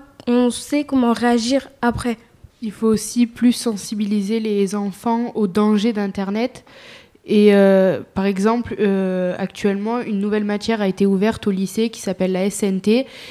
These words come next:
Speaker 2: et, euh, qui pr-, qui parle de, euh,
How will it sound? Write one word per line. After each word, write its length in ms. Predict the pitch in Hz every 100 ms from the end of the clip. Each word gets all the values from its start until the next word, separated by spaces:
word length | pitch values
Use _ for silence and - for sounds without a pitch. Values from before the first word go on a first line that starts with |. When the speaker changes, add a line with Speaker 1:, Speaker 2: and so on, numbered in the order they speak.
| - _
Speaker 2:
et, 280 | - 226 233
euh, 100 | 208
qui 220 | 208 - - _ _ _ -
pr-, 180 | 135 - -
qui 140 | 190
parle 480 | - 240 247 240 208 - 190 180
de, 240 | 220 233 233
euh, 560 | 208 190 185 180 180